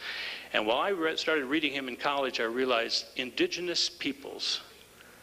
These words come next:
is what he was about. He went over there to Providence, spent a year studying the Narragansett language, produced volume three of his seven volumes on the key to the language of America. I read it.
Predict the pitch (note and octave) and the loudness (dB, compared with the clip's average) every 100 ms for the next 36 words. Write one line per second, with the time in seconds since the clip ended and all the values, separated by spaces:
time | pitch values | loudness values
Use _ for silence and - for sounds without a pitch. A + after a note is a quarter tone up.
0 | - - - - - A#2+ A#2+ A2 A#2 G#2+ | -20 -20 -20 -4 2 4 4 2 0 -4
1 | G#2 A2 G2 G#2 C3 C3+ D3+ D3 C3+ B2+ | -2 0 0 -2 -4 0 0 2 2 2
2 | A#2 G#2 B2 C#3 D3+ D#3+ - - C3 A#2+ | 0 0 0 0 -4 -6 -6 -4 -2 -2
3 | B2 C#3 C#3 - C#3 C3+ C3+ A#2+ G#2 B2+ | 0 2 2 2 2 0 -2 0 2 4
4 | B2 B2+ B2+ C3 C3+ C3 B2+ C3 C3 - | 4 2 2 -2 0 0 2 2 0 0
5 | A#2+ C3+ C#3 - - - - - - - | 2 4 4 0 -4 -10 -12 -14 -10 0
6 | B2 B2 A#2 - C3 B2 A2+ - B2 A#2 | 2 2 -2 0 2 2 2 2 2 0
7 | A2+ A#2 A#2 A2+ A2 - F3 F3 C3 B2+ | 0 0 0 -4 -4 2 2 2 2 4
8 | C#3 C#3 C3+ A#2+ A#2+ A#2+ B2 A#2 - - | 2 2 0 0 0 2 2 2 0 -6
9 | - - - - - - B2 A#2 B2 A2 | -8 -12 -10 -8 -8 -2 0 2 2 2
10 | G2 - | 0 -4